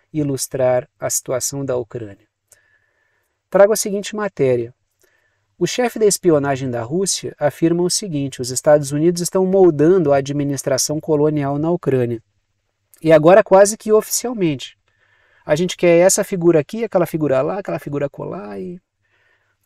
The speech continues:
Isso já acontece? Sim, mas de maneira direta é cada vez mais descarado.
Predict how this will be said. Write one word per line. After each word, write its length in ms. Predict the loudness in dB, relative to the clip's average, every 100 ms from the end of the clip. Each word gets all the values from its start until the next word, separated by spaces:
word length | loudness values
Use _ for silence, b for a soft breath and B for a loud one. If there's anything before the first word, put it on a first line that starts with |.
| _ _ _ _ _ _ _ _ _ _ _ _ _ _ -6
Isso 200 | -4 2
já 140 | 2
acontece? 560 | 2 0 2 2 2 -4
Sim, 340 | 0 2 2
mas 260 | 2 -2 0
de 140 | 0
maneira 460 | 2 4 4 4 0
direta 640 | 0 0 4 4 2 -2 -4
é 100 | 0
cada 260 | 4 4
vez 240 | 4 0 0
mais 400 | 0 0 -2 -6
descarado. 760 | -8 -8 -6 -2 2 2 -2